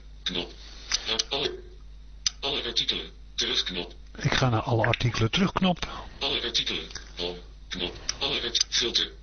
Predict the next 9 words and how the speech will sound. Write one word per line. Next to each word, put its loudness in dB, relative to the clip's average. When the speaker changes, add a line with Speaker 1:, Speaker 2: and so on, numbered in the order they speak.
Speaker 1:
Knop. -4
Recordings. 0
Zoekveld. 2
Filter. 2
Speaker 2:
Nou, 6
Speaker 1:
Knop. -2
Speaker 2:
wat 4
hebben 6
ze 8